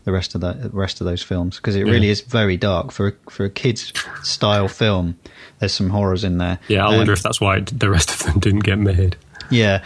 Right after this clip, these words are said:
Speaker 1: well, he was renowned for, I think he did F-, Fritz the Cat, didn't he? He made that
Speaker 2: Oh,
Speaker 1: film.
Speaker 2: did he?
Speaker 1: Yeah, um, that was his uh, it was an adult film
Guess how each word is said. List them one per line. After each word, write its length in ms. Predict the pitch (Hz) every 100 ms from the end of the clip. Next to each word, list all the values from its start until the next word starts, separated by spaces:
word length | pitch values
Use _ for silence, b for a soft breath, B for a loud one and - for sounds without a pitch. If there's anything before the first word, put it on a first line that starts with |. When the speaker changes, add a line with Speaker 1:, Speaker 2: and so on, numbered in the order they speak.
| B B
Speaker 1:
well, 120 | 143
he 100 | 151
was 200 | 156 143
renowned 400 | 135 127 127 113
for, 120 | - 117
I 160 | 131
think 200 | - 147
he 100 | 131
did 200 | 123 110 -
F-, 600 | - - - - - -
Fritz 400 | - - 113 -
the 100 | -
Cat, 280 | - 135 107
didn't 240 | - 107 101
he? 160 | 104
He 60 | 95
made 260 | 101 98 -
that 140 | 101 -
Speaker 2:
Oh, 60 | 208
Speaker 1:
film. 120 | 110
Speaker 2:
did 60 | 101 90
he? 40 | - 113
Speaker 1:
Yeah, 280 | 110 101 98 B B B -
um, 300 | 98 98 98
that 180 | 110 98
was 140 | -
his 180 | 101 - - _ _ - 262 131
uh, 480 | 104 92 92 92 - 494 403
it 40 | 104
was 140 | 101
an 340 | 113 107 101
adult 340 | 107 101 95 -
film 400 | 104 95 92